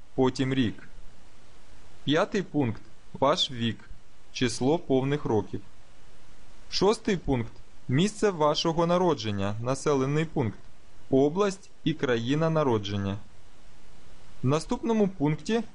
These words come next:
громадянство. Зверніть увагу на те, що в даному пункті треба вказати саме ваше громадянство, а не національність. Восьмий пункт — стать. Будьте уважні при заповненні пункту дев'ять.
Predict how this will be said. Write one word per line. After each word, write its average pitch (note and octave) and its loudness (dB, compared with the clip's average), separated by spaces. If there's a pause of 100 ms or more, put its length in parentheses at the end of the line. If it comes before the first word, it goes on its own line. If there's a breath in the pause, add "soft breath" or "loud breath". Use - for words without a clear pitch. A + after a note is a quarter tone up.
(160)
громадянство. B2+ 0 (640)
Зверніть D#3+ 0
увагу D#3+ 4
на E3 2
те, A3+ 2 (240)
що - 2
в D3+ 2
даному A3 4
пункті F#3+ 2
треба E3+ 2
вказати D#3+ 0
саме E3+ 4
ваше E3 4
громадянство, D#3+ 2 (180)
а C3 4
не C3 0
національність. B2+ 0 (1000)
Восьмий F#3+ 4
пункт — G#3 0 (240)
стать. - 0 (1120)
Будьте F#3+ 2
уважні F#3+ 4
при D#3 0
заповненні G3 2
пункту D#3+ 0
дев'ять. A#2 0